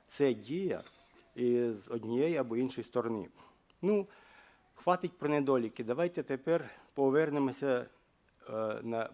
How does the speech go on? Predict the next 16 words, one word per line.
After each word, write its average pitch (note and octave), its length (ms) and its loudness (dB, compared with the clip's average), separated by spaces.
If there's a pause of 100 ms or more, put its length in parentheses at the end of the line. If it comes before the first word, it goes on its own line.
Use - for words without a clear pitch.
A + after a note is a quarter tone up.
(120)
подивимося C3 440 -4
на B2+ 140 2
речі C3 440 0 (280)
позитивні. A#2+ 580 -4 (800)
Шість - 340 -4
характеристик E3 720 0 (380)
крепкої C#3 500 0
сім'ї. G2+ 400 -4 (1400)
Міцна, D#3 540 0
крепка E3 420 -4
сім'я — E3 520 0
це C#3+ 140 -4
та, E3 280 0
де C#3 160 -2
члени D3 400 -2
сім'ї D3+ 560 -2